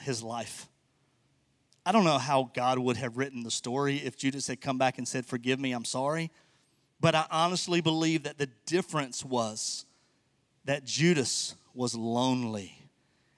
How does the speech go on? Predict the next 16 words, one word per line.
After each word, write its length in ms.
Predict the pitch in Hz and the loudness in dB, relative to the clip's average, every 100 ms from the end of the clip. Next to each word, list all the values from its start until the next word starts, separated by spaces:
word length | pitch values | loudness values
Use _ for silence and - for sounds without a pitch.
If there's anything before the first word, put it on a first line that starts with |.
| _ | _
And 120 | 139 | -4
instead 280 | 135 - 170 | -2 0 0
of 160 | 151 131 | 2 2
retreating 840 | 135 - - 170 180 165 151 139 | 0 0 0 2 2 2 0 -2
into 720 | 147 160 160 - 151 131 123 - - _ | -2 -4 -4 -2 2 4 2 -2 -20 _
his 460 | 147 156 139 - - _ | 0 2 2 -2 -12 _
life 480 | 123 143 160 151 - | -2 4 4 2 -2
group, 360 | 143 127 117 - - _ _ _ _ _ _ _ _ | 0 0 0 -8 -16 _ _ _ _ _ _ _ _
he 160 | 147 | -2
ran 440 | 135 131 143 143 143 | 0 2 2 0 0
away 680 | 123 120 127 120 110 92 - _ _ _ _ _ - | -2 2 2 0 -2 -8 -20 _ _ _ _ _ -10
and 120 | 127 | -4
ended 220 | 131 131 | 0 0
up 160 | 131 - | -2 -4
killing 320 | 143 135 123 | -2 0 0
himself 680 | 120 110 - 95 - - | -4 -6 -6 -8 -10 -12